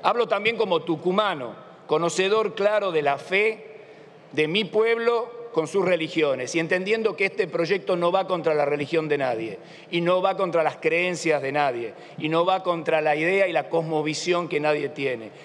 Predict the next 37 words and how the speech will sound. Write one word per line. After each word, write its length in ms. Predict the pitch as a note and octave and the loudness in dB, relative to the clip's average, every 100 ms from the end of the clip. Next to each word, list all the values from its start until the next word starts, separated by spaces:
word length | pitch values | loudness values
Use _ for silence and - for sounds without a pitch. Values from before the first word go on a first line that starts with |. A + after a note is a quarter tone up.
| - - | -20 -4
Hace 280 | E3 E3+ E3+ | -4 -2 -4
cien 420 | - G3 G#3+ G3+ - | -4 -2 -2 -2 -4
años 400 | F#3 G3 F#3+ F3 | -2 0 -2 -2
que 100 | D#3 | 0
la 100 | D3 | 0
Argentina 540 | D3+ D#3+ D#3 F#3 F#3 | 0 -2 -4 -2 0
viene 300 | D#3 E3+ E3+ | 0 0 0
condenando 800 | E3 C#3+ D3 D#3+ F3 F3+ F3 D#3+ - - - | 0 0 0 2 0 0 0 0 -4 -12 -2
a 80 | D3 | 0
las 180 | D3 | 0
mujeres 640 | C3 C#3+ - F#3+ F#3 F#3+ - - - - - - - | -2 -4 0 0 0 -4 -8 -18 -20 -20 -20 -20 -2
que 140 | D3+ | 0
deciden 500 | D#3 E3+ A3+ B3 G#3+ | 2 0 2 2 2
suspender 480 | D#3+ E3+ F3 F3 F#3 | 0 0 0 0 0
su 100 | F#3 | 0
embarazo 420 | E3 E3+ G3 G3 | 0 2 2 0
y 40 | E3+ | 0
lo 100 | F#3 | 0
han 80 | |
decidido 400 | F#3+ E3+ E3+ G#3 | 0 -2 -2 0
y 60 | G#3 | 2
van 160 | F#3+ F#3+ | 2 0
a 40 | |
seguir 360 | - E3 G3+ G3 | 0 0 2 0
haciéndolo 720 | D3+ G3 G3 G3+ G3+ G3+ G3+ - - | 0 -2 -2 0 0 0 -2 -10 -2
a 100 | D#3 | 2
la 120 | D#3 | 2
clandestinidad. 920 | D3+ E3 E3 E3 E3 D#3+ D#3+ D#3+ A#2+ - - - - - - - - - | 2 0 2 -2 0 0 2 2 0 -8 -16 -18 -20 -20 -20 -20 -20 -12
Pero 180 | - F3 | -2 0
hay 100 | A3+ | 2
dos 200 | A3 B3 | 2 0
grupos 400 | G3+ B3+ G#3 F#3 | 0 -4 0 2
de 180 | E3 E3 | 2 0
mujeres 560 | C#3+ D#3+ F3+ G#3+ F#3+ E3 | -2 -2 0 0 0 -2
en 80 | D3 | -2
la 100 | C3+ | 0
clandestinidad, 720 | D3 C#3+ C3+ C#3 C#3+ B2 | 0 0 -4 -2 0 0